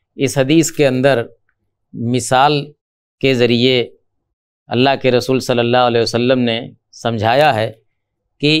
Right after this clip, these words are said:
इंसान किसी के बारे में इस तरह की सोच न रखे कि इसकी तो बख्शिश ही नहीं होगी। बाज़ लोगों को आप देखते हैं कि वो बसा औकात इस तरह की बात करते हैं, जैसे कोई किसी गुनहगार को, किसी मासियत में मुब्तला शख्स को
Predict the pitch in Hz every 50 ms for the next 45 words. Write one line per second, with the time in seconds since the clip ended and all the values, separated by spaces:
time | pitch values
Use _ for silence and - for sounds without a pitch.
0 | - - 139 131 131 123 - - 131 123 127 143 151 151 143 151 143 131 - -
1 | 151 147 143 151 151 151 147 120 101 110 113 120 123 143 156 151 135 120 120 131
2 | 147 - - _ _ _ _ _ _ _ - 127 135 - - - 143 135 143 147
3 | 143 - 127 120 - - 143 143 139 123 135 151 147 139 127 - - 139 151 147
4 | 147 156 160 160 160 156 135 110 - - - 143 - - 151 120 117 110 - -
5 | - 131 120 - - 120 113 110 107 101 101 101 95 98 104 113 - _ _ _
6 | _ _ _ _ _ - 117 127 147 156 139 143 156 147 160 165 156 156 160 156
7 | 151 135 120 135 139 131 135 - - 156 143 131 127 131 127 - 147 147 139 143
8 | 151 156 160 147 135 139 135 - 147 151 147 - - 139 143 143 - 139 - -
9 | 151 139 143 143 151 139 123 120 117 123 120 - - 117 104 104 - - 101 98
10 | - _ _ _ _ - 123 143 139 165 156 - - 143 147 156 147 147 131 -
11 | 147 143 - 127 131 131 131 127 123 117 127 127 135 135 131 131 127 131 131 131
12 | 117 120 123 104 107 127 127 127 127 127 - 131 123 120 120 117 120 113 - -
13 | 131 135 131 - 123 123 127 120 120 117 - - 127 120 123 117 113 - 123 -
14 | - - 113 - - 123 120 123 123